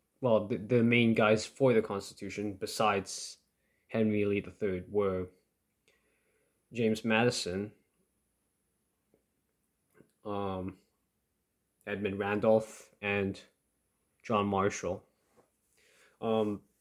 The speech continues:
interestingly, um, when, uh, he was,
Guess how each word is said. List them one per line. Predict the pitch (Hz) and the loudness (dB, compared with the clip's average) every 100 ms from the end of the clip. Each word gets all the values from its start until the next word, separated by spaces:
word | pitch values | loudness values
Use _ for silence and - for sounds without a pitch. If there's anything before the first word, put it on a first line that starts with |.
| _ - | _ -6
interestingly, | 127 - - - 104 98 95 95 - _ _ _ 101 | -6 -4 -8 -4 -2 0 -2 -4 -8 _ _ _ -6
um, | 95 95 95 | -4 -4 -4
when, | 104 104 104 104 _ _ _ _ _ _ _ - | -2 -2 -4 -8 _ _ _ _ _ _ _ -2
uh, | 110 | -2
he | 101 127 | 2 4
was, | 123 123 113 | 6 6 4